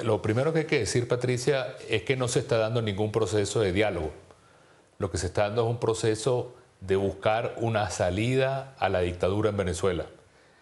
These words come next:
y que en cualquier escenario, pase lo que pase, sea una derrota para Maduro.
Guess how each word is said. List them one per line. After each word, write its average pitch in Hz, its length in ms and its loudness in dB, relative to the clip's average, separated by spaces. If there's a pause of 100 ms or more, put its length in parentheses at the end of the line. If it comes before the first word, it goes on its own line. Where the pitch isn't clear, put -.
(420)
y 127 160 0
que 113 300 -2
en 113 180 0
cualquier 117 480 0
escenario, 85 580 0 (420)
pase 139 300 2
lo 120 140 0
que 95 120 0
pase, 87 400 -2 (360)
sea 120 260 2
una 120 160 0
derrota 104 560 2
para 95 200 0
Maduro. 85 440 0